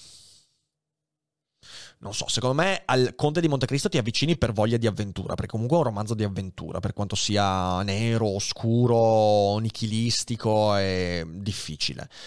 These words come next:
Eh, secondo me è l'avventura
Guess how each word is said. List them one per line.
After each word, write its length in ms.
Eh, 800
secondo 380
me 80
è 20
l'avventura 960